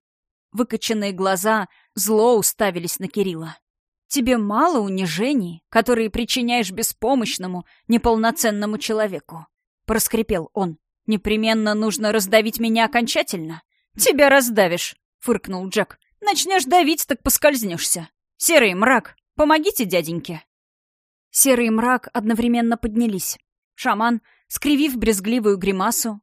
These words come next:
взялся за завязки плаща. Когда сбросил его, Эри обомлела. Кривые короткие ноги венчала поджарое и мускулистое тело атлета. "Ну, как я и предполагал", кивнул Кирилл.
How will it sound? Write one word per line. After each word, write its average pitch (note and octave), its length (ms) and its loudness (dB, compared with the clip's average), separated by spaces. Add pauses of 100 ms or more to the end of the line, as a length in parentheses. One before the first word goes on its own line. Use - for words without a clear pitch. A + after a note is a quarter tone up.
взялся A#3 560 0
за A3 120 -2
завязки G#3 460 -2
плаща. F3 480 -8 (560)
Когда B3+ 240 4
сбросил A3+ 420 0
его, F#3 420 -6 (100)
Эри A#3+ 220 6
обомлела. G#3 640 2 (280)
Кривые A3 420 -4
короткие G3+ 600 -8
ноги G#3 420 -4 (360)
венчала C4+ 480 2
поджарое G#3 800 0
и C#4 160 -2
мускулистое F#3+ 760 -2
тело D3+ 300 -4
атлета. D#3 500 -10 (480)
"Ну, C#4+ 380 2
как C4+ 260 -2
я F#3 160 4
и F#3 60 2
предполагал", G3 720 -4 (360)
кивнул G#3+ 460 -2
Кирилл. F#3 340 0